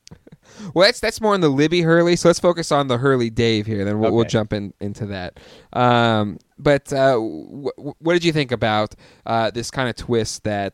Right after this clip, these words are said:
Speaker 1: Dave was this imaginary character, and it's really kind of Hurley's, uh, id to his ego or super ego?
Speaker 2: Well, at the
Speaker 1: Um,
Speaker 2: time, at the time, you, I, I don't think I got it, 'cause at the island we saw Christian Shepherd, we saw things that weren't
Speaker 1: Yeah.
Speaker 2: on.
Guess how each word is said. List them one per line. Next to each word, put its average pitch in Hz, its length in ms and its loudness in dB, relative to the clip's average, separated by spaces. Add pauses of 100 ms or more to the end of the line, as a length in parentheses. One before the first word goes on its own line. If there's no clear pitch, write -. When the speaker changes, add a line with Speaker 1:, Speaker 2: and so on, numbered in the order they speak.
(140)
Speaker 1:
Dave 107 300 -6
was 101 100 -6
this 101 160 -8
imaginary 98 560 -8
character, 98 640 -8
and 98 100 -10
it's 95 160 -18
really 104 380 -4 (220)
kind 127 120 2
of 113 60 -2
Hurley's, 110 840 -4
uh, 101 200 -4 (120)
id 101 360 -4 (120)
to 104 200 -6
his 95 300 -6
ego 98 300 -8
or 82 160 -6
super 98 320 -8
ego? 90 420 -12 (460)
Speaker 2:
Well, 196 100 2
at - 60 -2
the 180 60 0
Speaker 1:
Um, 190 40 -6
Speaker 2:
time, 226 320 2 (120)
at 170 40 -6
the 147 80 4
time, 185 360 -2
you, 135 260 -10 (440)
I, 113 220 2
I 120 80 4
don't 143 180 4
think 131 200 -4
I 104 80 4
got 120 340 2
it, 110 160 -2 (180)
'cause 113 300 -8
at 110 200 -2
the 104 120 0
island 117 320 0
we 107 120 -4
saw 107 240 0
Christian 104 500 -6
Shepherd, 113 420 0
we 98 80 -6
saw 123 300 2
things 104 360 -4
that 95 160 -6
weren't 117 180 -2
Speaker 1:
Yeah. 98 80 -6
Speaker 2:
on. 98 220 -4